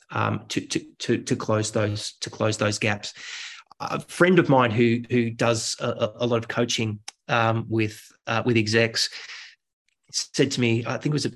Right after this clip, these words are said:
a year ago, and, I, and I'll, I'll butcher the numbers, but he said, you know,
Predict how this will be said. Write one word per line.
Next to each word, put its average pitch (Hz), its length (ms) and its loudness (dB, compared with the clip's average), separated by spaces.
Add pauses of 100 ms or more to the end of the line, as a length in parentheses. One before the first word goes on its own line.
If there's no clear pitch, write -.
a 117 200 -2
year 113 180 4
ago, 113 200 2
and, 113 80 2
I, 117 80 2
and 120 100 0
I'll, 120 160 0
I'll 131 140 0
butcher 117 340 -2
the 104 80 -2
numbers, 104 760 -4
but 113 100 0
he 113 60 4
said, 110 240 0
you 120 60 2
know, 113 180 2